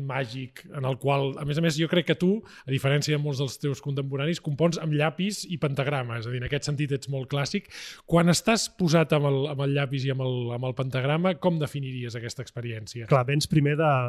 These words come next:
Speaker 2: de mesos de donar-hi voltes, de fer planos, d'apuntar-te coses de tota manera, eh? Escrit, dibuixat, de tota manera. I llavors, al moment de ficar-te allà davant, tens més o menys la idea, perquè al final la música és l'art del temps, per tant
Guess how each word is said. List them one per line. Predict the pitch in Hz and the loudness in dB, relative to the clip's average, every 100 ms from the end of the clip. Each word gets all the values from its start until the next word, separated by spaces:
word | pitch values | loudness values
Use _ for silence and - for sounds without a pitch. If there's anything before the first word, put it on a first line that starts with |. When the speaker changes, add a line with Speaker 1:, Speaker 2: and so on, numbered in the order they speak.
| 135 | -4
Speaker 2:
de | 180 135 120 | -6 0 2
mesos | 127 120 139 131 | 2 0 -2 -2
de | |
donar-hi | 127 120 123 135 | -2 0 2 2
voltes, | 139 135 156 147 - _ _ - | 2 0 0 -2 -4 _ _ -4
de | 131 117 | 0 2
fer | 139 - | 0 2
planos, | 139 131 135 139 117 | 2 4 4 2 0
d'apuntar-te | 131 131 131 127 123 - | -4 -2 -2 -2 -4 -6
coses | 131 156 127 127 | -2 2 2 0
de | 127 | 0
tota | 147 | 2
manera, | 139 123 117 131 | 2 2 2 0
eh? | 147 | -2
Escrit, | - - 139 143 | -6 -6 -2 0
dibuixat, | 131 123 120 - 143 143 | 2 4 2 2 0 -2
de | 139 | -8
tota | 131 131 | -4 -2
manera. | 113 101 104 - - - - _ _ - | -2 -4 -10 -18 -20 -20 -20 _ _ 6
I | 151 | 8
llavors, | 151 151 139 | 10 8 6
al | 135 | 6
moment | 147 151 | 6 4
de | 156 | 2
ficar-te | - 156 151 | 0 0 2
allà | 147 139 | 2 2
davant, | 139 160 - _ _ _ _ | 4 2 0 _ _ _ _
tens | 180 156 143 | 6 6 6
més | 139 139 | 2 2
o | |
menys | 131 135 - - - - | 0 0 -2 -8 -16 0
la | 147 135 | 4 6
idea, | 127 135 | 4 2
perquè | 139 135 | 2 0
al | 135 | 0
final | 143 165 | 4 4
la | 147 | 4
música | 151 151 143 | 2 0 -2
és | 113 | -2
l'art | 120 117 | -4 -4
del | 120 139 | -2 0
temps, | 139 139 | 2 2
per | - 120 | 0 -4
tant | 123 135 | -2 -2